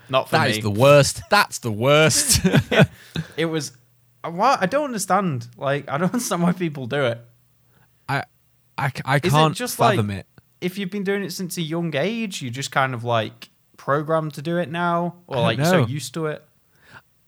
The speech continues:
Speaker 2: Apparently, it's good for your immune system, I heard, but that doesn't make me wanna do it anymore.
Speaker 1: It's the mucus catches
Speaker 2: Yeah,
Speaker 1: dirt.
Speaker 2: all dirt and, and, and viruses and bacteria and all that sort
Speaker 1: And
Speaker 2: of
Speaker 1: then
Speaker 2: shit.
Speaker 1: it makes it green 'cause the mucus is, like,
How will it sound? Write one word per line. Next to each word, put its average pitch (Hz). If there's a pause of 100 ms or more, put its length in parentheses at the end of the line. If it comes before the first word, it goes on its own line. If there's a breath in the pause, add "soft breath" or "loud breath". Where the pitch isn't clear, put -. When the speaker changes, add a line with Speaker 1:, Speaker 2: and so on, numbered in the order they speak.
(300)
Speaker 2:
Apparently, 226
it's 165
good 175
for -
your 196
immune 190
system, 254
I 247
heard, 262
but 196 (100)
that 160
doesn't 196
make 190
me 185
wanna 190
do 190
it 180
anymore. 170 (440 soft breath)
Speaker 1:
It's 196
the -
mucus 190 (480)
catches - (420)
Speaker 2:
Yeah, 127
Speaker 1:
dirt. 131
Speaker 2:
all 120 (340)
dirt 151
and, 127
and, 120
and 117
viruses 127
and 113
bacteria 123
and 107
all 85
that -
sort -
Speaker 1:
And 139
Speaker 2:
of 131
Speaker 1:
then 131
Speaker 2:
shit. -
Speaker 1:
it 135
makes 147
it 123
green 131
'cause 113
the 120
mucus 120
is, 117
like, 104